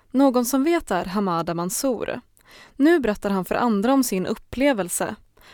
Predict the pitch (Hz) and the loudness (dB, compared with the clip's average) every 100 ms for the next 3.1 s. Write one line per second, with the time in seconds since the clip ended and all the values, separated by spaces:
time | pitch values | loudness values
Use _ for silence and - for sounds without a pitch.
0 | - 240 247 277 339 - - 185 180 180 | -4 -2 0 0 -2 -4 -4 -2 -2 -4
1 | 208 _ 247 254 - 277 269 - 294 262 | -8 _ -4 -4 -2 0 0 0 0 0
2 | 349 - - 180 - 202 247 208 185 247 | -4 -8 -8 -8 -6 -2 -2 0 -2 0
3 | 226 | 0